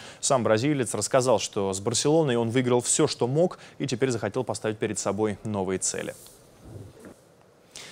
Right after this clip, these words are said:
Один грузинский военный погиб, и трое получили ранения в Афганистане в ходе боя вблизи авиабазы «Баграм». При нападении боевиков на патруль скончался Мдинари Бибиашвили, ему было двадцать шесть лет.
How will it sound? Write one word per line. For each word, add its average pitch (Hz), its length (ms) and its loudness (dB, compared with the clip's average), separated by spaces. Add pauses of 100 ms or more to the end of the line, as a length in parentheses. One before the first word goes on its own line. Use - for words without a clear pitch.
(120)
Один 127 340 2
грузинский 131 400 0
военный 127 400 2
погиб, 113 520 0
и 107 200 0
трое 113 300 2
получили 110 360 -2
ранения 113 380 2
в 101 80 0
Афганистане 113 600 2
в - 40 -6
ходе 107 180 0
боя 117 280 4
вблизи 107 260 0
авиабазы 107 580 4
«Баграм». 107 540 2 (320)
При 120 120 -4
нападении 113 340 -2
боевиков 117 460 0
на 107 80 -6
патруль 123 500 2
скончался 107 760 -2
Мдинари 107 420 0
Бибиашвили, 104 680 -2
ему 95 220 -4
было 98 320 0
двадцать 98 360 -4
шесть - 260 -2
лет. 107 160 0